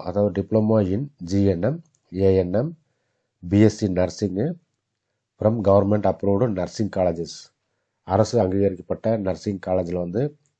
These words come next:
படிச்சிருக்கணும். அது வந்து இந்தியன் நர்சிங் கவுன்சில் ரெகக்னைஸ்ட் பண்ண காலேஜஸாக இருக்கணும் அப்படின்னு குறிப்பிட்டிருக்காங்க. இந்த அப்ளிகேஷன்ஸ் வந்து நீங்க ஃபில் அப் பண்ணி அனுப்ப வேண்டிய முகவரி பார்த்தீங்கன்னா,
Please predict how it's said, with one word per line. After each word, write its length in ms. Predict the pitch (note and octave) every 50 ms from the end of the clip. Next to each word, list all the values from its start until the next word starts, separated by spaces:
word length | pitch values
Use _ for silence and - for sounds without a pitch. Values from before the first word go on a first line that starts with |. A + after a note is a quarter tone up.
| _ _ -
படிச்சிருக்கணும். 520 | F#2 - - - - F2 F#2 G#2 C3 C3 -
அது 200 | - F#2 F#2+ G2 G#2
வந்து 280 | G#2 G2 G2+ G2+ B2+ D#3+ G3 G3 _ _ _ _ _ _ _ _ _ _ _ _ _ - _ _ _ _ _ _ _ _ _ _ _ - -
இந்தியன் 320 | G#2 A2 A2 A#2 A#2 A2
நர்சிங் 400 | G2+ G2+ G2 F2+ - A#2 A2+ A2+
கவுன்சில் 480 | A2 - G2 G2 G2+ G2 - A2+ A#2 B2+ B2+ - _ _ - -
ரெகக்னைஸ்ட் 500 | - F2+ F#2 G2+ G2+ G2+ G#2+ G#2 G#2 -
பண்ண 240 | - F#2+ F#2 F#2+ F#2+ G#2 A2 C3 B2+ - -
காலேஜஸாக 680 | - G2 F2+ F#2 G2 F2+ F2+ F2+ F2 - G#2 G#2+ A2+ G#2
இருக்கணும் 400 | F#2+ F2 E2+ - F2 F#2 F#2 F2+
அப்படின்னு 320 | F2 E2+ - F2+ F2+ G2 G2
குறிப்பிட்டிருக்காங்க. 640 | - F2+ F2 - E2 D#2+ D#2+ - E2+ E2+ F2 G2 C3+ D#3 D#3 _ _ _ _ _ _ _ _ _ _ _ _ _ _ _ _ _ _ -
இந்த 120 | - G2+ G2+
அப்ளிகேஷன்ஸ் 560 | G2 G2 B2+ A#2+ A2+ A#2+ G#2+ - A#2 A2+ G2
வந்து 200 | G#2 G#2 G#2 G#2+ A2+
நீங்க 240 | G#2+ G#2 G2 G2+ A2
ஃபில் 280 | A2 - - G2+ F#2+ G2
அப் 100 | F2+ -
பண்ணி 260 | - F#2 F2 F#2+ A2 C3 D3 - _ _ _ _ _ _ _ _ _ _ _ _ _ _ _ _ _ _ _ _ _ -
அனுப்ப 280 | F#2+ G2 G#2 F#2+ A#2 A2
வேண்டிய 300 | G2+ G2+ F#2+ F#2 F#2+ G2
முகவரி 340 | F#2 F2 F#2 F#2+ G2+ G2+ G2
பார்த்தீங்கன்னா, 480 | F2 - F2 - - E2+ E2+ E2 F2+